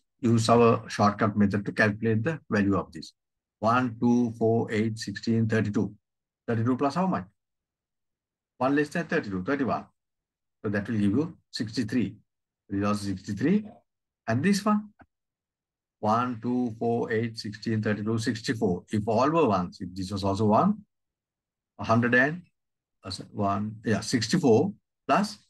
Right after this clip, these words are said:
sixty-three is hundred twenty-seven. But since this is not one, you reduce one, this is hundred twenty-six. So that's answer is correct.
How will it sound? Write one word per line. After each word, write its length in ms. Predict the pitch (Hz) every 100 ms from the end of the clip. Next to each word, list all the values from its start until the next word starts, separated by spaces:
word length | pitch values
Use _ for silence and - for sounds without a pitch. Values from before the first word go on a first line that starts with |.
| _ _ _ _ _ _ -
sixty-three 680 | 143 - 147 165 120 110 113 _ _ _ _ _
is 60 | -
hundred 300 | 123 117 120
twenty-seven. 580 | 123 131 - 175 - - _ _ _ _ _ _ _ _ _ _ _ _
But 240 | 127 117
since 220 | - 151 143
this 180 | 131
is 240 | 131 135 -
not 220 | 131 131 -
one, 480 | 107 123 104 175 185 _ _ -
you 140 | 123
reduce 340 | 113 113 120 113
one, 220 | 131 170
this 140 | 143
is 40 | -
hundred 300 | 113 120 127
twenty-six. 540 | 120 110 110 95 -
So 100 | 117
that's 340 | 107 101 - -
answer 240 | 98 98 101
is 120 | 117
correct. 320 | - 98 -